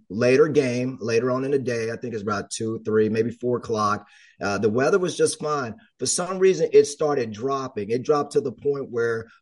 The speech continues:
most of us little guys, we ran in there a little earlier and got some long johns on so that weather would hit our behinds. But, uh, I don't think there's gonna be an issue. Plus, plus, when you're playing on the field, you really,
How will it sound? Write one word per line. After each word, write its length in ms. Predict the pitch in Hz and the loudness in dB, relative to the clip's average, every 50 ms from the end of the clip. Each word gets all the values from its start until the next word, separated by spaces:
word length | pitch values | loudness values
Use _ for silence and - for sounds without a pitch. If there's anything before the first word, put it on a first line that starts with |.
| - | -8
most 280 | 117 131 147 156 151 - | -2 2 2 2 4 2
of 120 | 147 131 | 0 2
us 160 | 139 127 120 117 | 0 -2 -2 -2
little 280 | 117 120 127 139 151 | 0 2 4 4 4
guys, 520 | 139 160 156 156 156 156 156 147 143 - - | 4 2 0 0 0 0 0 -2 -4 -6 -8
we 140 | 127 127 | -8 -8
ran 340 | 117 107 127 139 139 143 143 | -6 -6 -6 -4 -2 -2 0
in 100 | 147 143 | 0 0
there 100 | 135 127 | 0 0
a 60 | 123 | 0
little 200 | 127 135 127 120 - | 2 2 2 2 2
earlier 360 | 117 135 143 143 143 143 123 120 | 2 4 4 4 4 4 2 0
and 60 | 113 | -2
got 200 | 120 123 127 127 | -4 -4 -6 -4
some 180 | - 117 117 120 | -6 -8 -6 -4
long 320 | 127 131 143 151 147 127 | -4 -2 -2 -2 -2 -2
johns 380 | 104 117 113 110 110 107 101 101 | -2 -4 -4 -4 -4 -6 -4 -4
on 320 | 113 110 107 107 107 104 - - - - _ _ - | -4 -4 -2 -4 -4 -6 -8 -14 -20 -20 _ _ -10
so 180 | - - 117 | -4 -2 0
that 180 | 117 120 117 107 | 2 2 2 2
weather 280 | 117 131 127 123 123 117 | 2 2 2 2 2 2
would 160 | 120 110 110 | 2 2 0
hit 160 | 131 127 117 | 0 -2 -2
our 100 | 113 107 | -2 -2
behinds. 520 | 101 110 101 - 127 139 135 127 120 110 - | -2 -4 -4 -4 -4 -4 -4 -4 -6 -6 -8
But, 360 | 98 104 117 113 95 - - | -4 -4 -2 -2 -4 -4 -4
uh, 300 | 120 117 113 113 110 107 - - _ _ _ _ - - | -4 -2 -2 -2 -6 -6 -10 -12 _ _ _ _ -2 0
I 100 | 156 180 | 0 2
don't 220 | 180 170 156 - | 2 0 -2 -2
think 160 | 147 139 110 | -2 -2 -2
there's 120 | 123 113 - | -4 -6 -4
gonna 200 | - 117 113 110 | -2 -2 -2 -2
be 160 | 101 113 113 | -2 0 0
an 80 | 107 104 - | 0 0 -2
issue. 260 | 110 120 - - 131 | -6 -6 -4 -4 -6
Plus, 260 | 110 - 180 - - - - | -4 -4 -2 -4 -4 -4 -6
plus, 280 | - - 202 202 - 147 | -2 0 0 0 0 0
when 200 | 147 147 143 139 | -2 -2 -2 -2
you're 120 | 175 208 | -2 -4
playing 420 | - - - 151 151 151 156 160 | -6 -6 -6 -4 -2 -2 -2 -2
on 140 | 151 135 127 | 0 -2 -2
the 100 | 123 110 | -2 -4
field, 380 | - - - 131 139 143 135 135 | -6 -8 -2 2 4 4 4 4
you 100 | 139 135 | 0 -2
really, 400 | 143 196 226 226 226 175 120 | -2 -2 -2 -2 -2 -8 -8